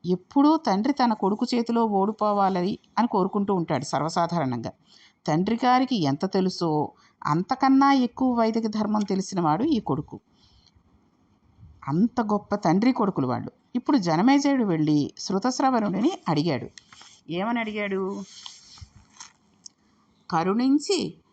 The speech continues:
ఇండు నాకుం పురోహితుడుగాగా మీ సుపుత్ర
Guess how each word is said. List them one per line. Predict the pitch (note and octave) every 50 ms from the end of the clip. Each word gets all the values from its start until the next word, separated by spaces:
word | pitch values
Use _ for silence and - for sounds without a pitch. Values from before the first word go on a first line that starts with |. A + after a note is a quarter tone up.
| _ _ _ -
ఇండు | A#3 A#3+ B3 C4 C#4
నాకుం | C4 B3 A#3+ A#3 A3+ A3+ A3+ - A#3+ A#3 A#3
పురోహితుడుగాగా | A3 A3 - F3+ F#3 G3+ A3 B3 C4 C4 C4 B3 B3+ B3+ B3+ A#3+ A3 G#3+ G#3 G3+ G#3 C4 D#4 C#4+ G#3+ - _ _ _ _ -
మీ | G3+ A3+ B3 A#3+
సుపుత్ర | A#3+ - G#3 G3+ - - C4 _ _ - F4